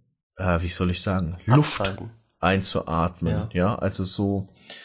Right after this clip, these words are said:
Speaker 1: links und rechts keine Wände um mich rum zu haben, keine
Speaker 2: Seele,
Speaker 1: Straßen um mich
Speaker 2: Seele
Speaker 1: rum zu
Speaker 2: baumeln
Speaker 1: haben.
Speaker 2: lassen.
Speaker 1: Ja,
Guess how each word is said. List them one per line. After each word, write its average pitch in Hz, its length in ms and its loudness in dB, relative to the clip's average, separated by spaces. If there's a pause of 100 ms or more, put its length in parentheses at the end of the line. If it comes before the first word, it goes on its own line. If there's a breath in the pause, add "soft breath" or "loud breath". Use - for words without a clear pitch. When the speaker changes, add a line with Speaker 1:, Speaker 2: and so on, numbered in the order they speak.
(920 loud breath)
Speaker 1:
links 147 280 4
und 120 60 2
rechts 110 420 -2 (180)
keine 107 480 2 (300 loud breath)
Wände 123 380 4
um 113 180 2
mich 120 200 -2
rum 120 140 -2
zu 110 200 -2
haben, 104 240 4
keine 110 180 2
Speaker 2:
Seele, 107 160 2
Speaker 1:
Straßen 113 420 6
um 110 80 2
mich 110 80 6
Speaker 2:
Seele 127 260 6
Speaker 1:
rum 107 60 0
zu - 80 2
Speaker 2:
baumeln 104 300 4
Speaker 1:
haben. 101 80 2
Speaker 2:
lassen. 95 400 0
Speaker 1:
Ja, 110 460 4